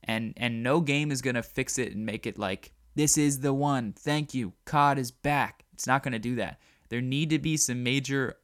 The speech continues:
overhauls to the community to make it a real professional esport. Now,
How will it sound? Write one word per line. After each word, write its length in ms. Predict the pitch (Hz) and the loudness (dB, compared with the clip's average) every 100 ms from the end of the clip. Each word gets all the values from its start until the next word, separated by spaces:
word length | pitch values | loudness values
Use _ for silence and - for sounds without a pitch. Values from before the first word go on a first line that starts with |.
| _ _ 135 | _ _ 2
overhauls 580 | 143 131 123 120 117 - | 4 6 6 6 4 -2
to 140 | 127 | -6
the 140 | 113 | -6
community 600 | 107 - 123 160 147 120 120 | -6 -6 -2 0 0 0 -2
to 120 | 117 | -4
make 300 | 117 131 135 | -2 -2 -4
it 160 | 113 _ | -10 _
a 160 | 117 117 | -6 -6
real 500 | 113 139 151 160 151 _ | -2 0 2 0 -2 _
professional 640 | - 123 131 135 143 143 | -10 0 2 2 0 -4
esport. 520 | - 170 - - 85 - _ _ _ _ _ _ _ _ 135 | -2 -2 -2 -4 -6 -8 _ _ _ _ _ _ _ _ -2
Now, 420 | 139 139 135 | 6 6 6